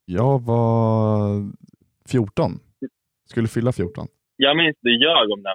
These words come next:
Speaker 2: för mig ganska länge, Linton.
Speaker 1: Jag ljög för alla om det här. Det, det,
Speaker 2: Ja.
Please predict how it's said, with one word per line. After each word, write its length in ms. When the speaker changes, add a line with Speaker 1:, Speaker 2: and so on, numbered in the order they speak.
Speaker 2:
för 60
mig 160
ganska 220
länge, 260
Linton. 320
Speaker 1:
Jag 120
ljög 180
för 100
alla 260
om 100
det 60
här. 100
Det, 360
det, 340
Speaker 2:
Ja. 200